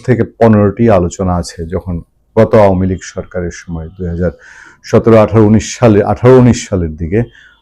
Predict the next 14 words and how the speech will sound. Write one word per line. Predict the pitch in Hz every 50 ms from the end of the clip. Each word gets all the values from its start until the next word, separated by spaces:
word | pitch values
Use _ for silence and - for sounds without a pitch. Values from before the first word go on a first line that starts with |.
| _ _
শরীয়ত | - - 110 98 95 95 82 78 80 82
বায়াতিকে | 92 90 87 82 - 92 82 - 110 120 127 127 117 - - - - _ _ _ _ _ _ _ _ _
গ্রেফতার | 127 127 127 - 127 113
করা | 101 98 87 87
হয়েছিল। | 85 85 85 - - - 85 82 80 - _ _ _ _ -
একই | 190 190 175 175 - 190 170
অভিযোগ, | 147 123 101 104 104 87 90 82 - -
সেই | - - 143 160 185 190 170 123
ধর্মীয় | 85 98 104 101 95 101 101 101
অবমাননার | 95 92 90 85 90 87 87 87 87 87 92 98 110 120 120 117 -
অভিযোগ, | 104 90 101 95 95 101 -
সেই | - - 131 127 - _
একই | - 170 165 165 214 202
গোষ্ঠী। | 156 123 107 - - - _ - 90